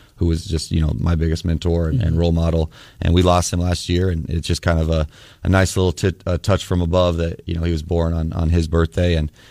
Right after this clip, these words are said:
Speaker 1: and we gave him his name. So it's, uh, it's cool. It's cool being a dad, and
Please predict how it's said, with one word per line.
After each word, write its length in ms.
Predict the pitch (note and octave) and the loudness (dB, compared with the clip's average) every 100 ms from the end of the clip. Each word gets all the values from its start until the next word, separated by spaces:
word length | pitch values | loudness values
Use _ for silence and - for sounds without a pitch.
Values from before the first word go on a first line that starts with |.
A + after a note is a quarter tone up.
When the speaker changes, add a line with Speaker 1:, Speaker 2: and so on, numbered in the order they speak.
| - - | -18 -4
Speaker 1:
and 100 | E2+ | 0
we 60 | D#2+ | 2
gave 180 | E2+ E2+ | 2 2
him 100 | E2+ | 0
his 140 | E2 | 0
name. 240 | F#2+ E2 | 0 -2
So 380 | D2+ F2 E2 D#2+ - | -4 -4 -2 -4 -4
it's, 240 | E2+ D#2+ | -4 -4
uh, 240 | F2+ E2+ D#2+ | -2 -2 0
it's 140 | F2 | -2
cool. 380 | - A2+ G#2+ G#2+ | 0 2 2 2
It's 100 | G2 | -2
cool 220 | - G2+ | -2 0
being 180 | F#2+ F#2+ | 2 0
a 80 | F#2 | 0
dad, 380 | F#2 F#2 F#2 F2+ | 0 2 2 0
and 180 | E2 | -2